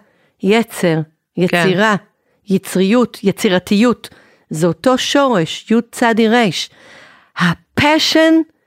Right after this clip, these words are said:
Speaker 1: של האומנים הגדולים, של המוסיקאים הגדולים, ושל הטכנולוגים הגדולים, מגיע מצ'קרת הבסיס.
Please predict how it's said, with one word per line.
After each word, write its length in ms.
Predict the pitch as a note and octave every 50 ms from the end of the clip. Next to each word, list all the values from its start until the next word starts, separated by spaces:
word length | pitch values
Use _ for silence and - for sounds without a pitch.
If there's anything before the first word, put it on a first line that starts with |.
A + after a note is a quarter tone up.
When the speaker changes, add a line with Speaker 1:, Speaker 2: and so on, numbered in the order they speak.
| _ _ _ _
Speaker 1:
של 300 | - - - A3+ G#3 G3+
האומנים 560 | - - A3+ G#3+ G#3+ G#3+ A3+ A#3 B3+ B3+ A#3+
הגדולים, 420 | A#3 G3 F#3 G3 F#3 E3+ D#3+ D3+ C#3+ - - - - _
של 200 | - - A#3 G#3+
המוסיקאים 640 | A3 A3 G3+ - - A3+ G#3 - - C4+ C#4 D4 D#4
הגדולים, 400 | D4+ A#3 F#3+ G#3 G3+ F#3 F3+ E3+ E3 - - - - - - -
ושל 360 | F#3 A#3+ B3+ B3 - D4+ C#4+
הטכנולוגים 960 | C#4+ C4+ C#4 C#4+ C4+ - - C4 B3+ B3+ B3 B3 B3 B3+ C#4 E4 D#4+ F#4 F4 D#4+
הגדולים, 520 | C4 A3+ G#3 A#3 A3+ G#3+ G#3 G#3+ A3 G#3+ - - - - - _ -
מגיע 400 | F#3+ G3+ G3+ F3 E3+ A#3 C4 C4+
מצ'קרת 500 | C4 B3 B3+ - A#3 A3+ - A#3+ A#3 -
הבסיס. 720 | G#3+ F3+ E3+ E3 - - - A#3+ A#3 G#3+ - - - -